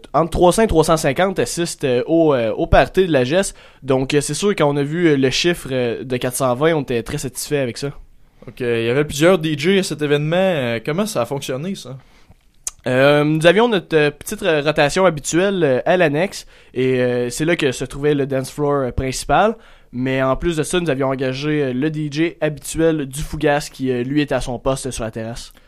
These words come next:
Speaker 2: Fait, étant donné que c'est un party de, organisé par le cégep, est-ce que les, euh, les étudiants qui, qui sont mineurs, est-ce qu'ils étaient admis à cet événement ?
Speaker 1: Euh, oui, certainement. C'était un party, euh, qui était pour les dix-sept ans et plus.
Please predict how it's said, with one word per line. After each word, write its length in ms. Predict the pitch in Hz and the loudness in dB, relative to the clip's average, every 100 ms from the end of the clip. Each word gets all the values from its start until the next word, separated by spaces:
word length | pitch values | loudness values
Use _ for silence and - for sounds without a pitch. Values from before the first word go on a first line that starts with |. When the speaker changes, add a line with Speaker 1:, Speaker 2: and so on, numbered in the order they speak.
| _ _ _ | _ _ _
Speaker 2:
Fait, 200 | _ 156 | _ -4
étant 240 | 151 147 147 | -4 -2 0
donné 260 | 151 180 | 0 0
que 140 | 220 120 | -2 -4
c'est 180 | - 123 | -4 -4
un 40 | |
party 500 | - 123 123 165 165 | 0 -2 -2 -6 -4
de, 260 | 120 98 87 - | -4 -6 -8 -14
organisé 480 | - 117 165 160 180 | -12 -6 -4 -2 -2
par 140 | 202 131 | -2 -2
le 140 | 131 | -4
cégep, 500 | 131 120 139 160 156 | -4 -6 -4 -6 -8
est-ce 260 | 110 107 - | -10 -10 -6
que 100 | 240 | -4
les, 340 | 170 117 110 | -4 -6 -8
euh, 200 | 101 98 | -10 -12
les 200 | 107 120 | -14 -12
étudiants 400 | 123 - 135 180 | -12 -10 -8 -8
qui, 240 | - 107 | -8 -16
qui 80 | - | -12
sont 120 | 127 | -8
mineurs, 460 | 127 131 135 156 156 | -8 -6 -4 -2 -2
est-ce 160 | 110 - | -6 -6
qu'ils 180 | 190 | -6
étaient 380 | 139 165 151 123 - | -6 -4 -4 -4 -4
admis 500 | 147 143 151 156 117 | -6 -4 -8 -8 -12
à 80 | 98 | -14
cet 180 | - | -14
événement ? 360 | 104 98 101 104 - _ - - _ - - | -14 -12 -12 -16 -18 _ -20 -20 _ -20 -8
Speaker 1:
Euh, 240 | 123 135 143 | -2 2 4
oui, 340 | 156 214 262 | 4 2 0
certainement. 560 | - 202 175 151 175 208 | 0 0 0 2 0 0
C'était 160 | - | -2
un 120 | 139 | -2
party, 540 | 127 147 147 - 220 214 | 0 0 0 -4 -2 2
euh, 140 | 156 | 2
qui 140 | 135 135 | 0 -4
était 340 | 131 175 160 | -2 2 2
pour 260 | 160 151 143 | 2 0 0
les 140 | 139 | -2
dix-sept 320 | 135 185 185 | -2 -2 2
ans 60 | 220 | 2
et 120 | 185 | 2
plus. 320 | - 165 202 | 2 -2 -2